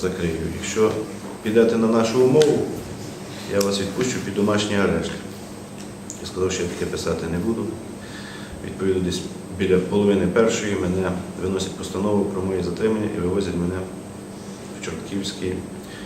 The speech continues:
І Т Т, в райвідділ, навіть не в Сятин, а в новий райвідділ, в Чортківський І Т Т.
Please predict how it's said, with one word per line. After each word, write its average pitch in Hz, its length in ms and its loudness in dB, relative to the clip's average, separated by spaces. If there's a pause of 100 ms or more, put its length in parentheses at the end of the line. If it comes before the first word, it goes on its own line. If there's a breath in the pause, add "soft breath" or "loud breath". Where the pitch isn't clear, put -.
(180 loud breath)
І - 80 -8
Т 87 80 -2
Т, 82 220 -2 (180)
в 82 40 -4
райвідділ, 85 440 -2
навіть 87 240 -2
не 87 60 0
в 85 40 -4
Сятин, - 300 -4 (200)
а - 40 -8 (840)
в 87 40 -4
новий 90 160 -2
райвідділ, 107 360 0 (580)
в - 40 -12
Чортківський - 520 -8
І - 20 -10
Т - 60 -6
Т. - 120 -8